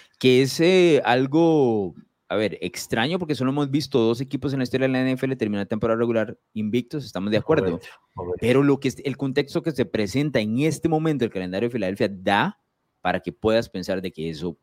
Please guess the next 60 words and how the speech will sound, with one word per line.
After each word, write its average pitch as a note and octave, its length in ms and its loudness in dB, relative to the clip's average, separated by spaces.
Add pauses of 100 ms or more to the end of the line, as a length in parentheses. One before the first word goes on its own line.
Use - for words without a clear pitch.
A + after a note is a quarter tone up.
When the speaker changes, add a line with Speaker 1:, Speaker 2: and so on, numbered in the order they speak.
(140)
Speaker 1:
puede F2+ 320 -2
suceder, A#2+ 480 2 (320)
¿no? G#2+ 260 -12 (360)
Speaker 2:
Sí, - 60 -18
Speaker 1:
Tienes A2 260 -2
que G#2+ 80 0
Speaker 2:
claro. G2+ 120 -2
Speaker 1:
tomar F#2 200 0
el F#2 120 -2
momio, G2 360 -4
tienes G2+ 240 -4
que - 100 -6
tomar, F#2+ 280 -6
Speaker 2:
Definitivo. E2+ 240 -8
Speaker 1:
hay - 80 -2
que - 100 -2
apostarlo. D#2 560 -10 (160)
Estoy G2+ 180 -4
de G2+ 60 0
acuerdo. E2+ 380 -6 (280)
Speaker 2:
La - 160 -4
pueden A2+ 160 0
Speaker 1:
Vámonos. G#2 220 -4
Speaker 2:
encontrar A#2 160 0
en - 60 -6
Play A#2 220 2
Do C3 160 2
It C#3+ 200 0
y B2+ 100 -6
también C3 240 2
en B2 100 -2
Play B2 200 0
Do B2+ 100 0
It B2+ 140 0
está A2 180 -2
la A2 60 2
opción A2+ 340 -4
si A#2 140 -8
terminan G#2+ 480 -4
veinte G2 360 -6
cero. D#2+ 240 -6
O E2+ 40 -10
sea, G2+ 180 -4
si F#2+ 160 -8
los F#2 180 -4
Eagles A#2 480 -4
terminan G2 400 -6
invictos G2+ 360 -8
la F#2 80 -6
Speaker 1:
¿Cuánto A2 260 2
Speaker 2:
temporada, A#2+ 200 4
Speaker 1:
paga A#2+ 60 4
Speaker 2:
esa A2+ 100 6
Speaker 1:
esa? A2 80 2
Speaker 2:
paga A2 140 0
Speaker 1:
¿La - 60 -8
tienes? C3 340 -6 (200)
Speaker 2:
más G#2+ 260 -6
mil A2 180 -2
ochocientos. - 880 -10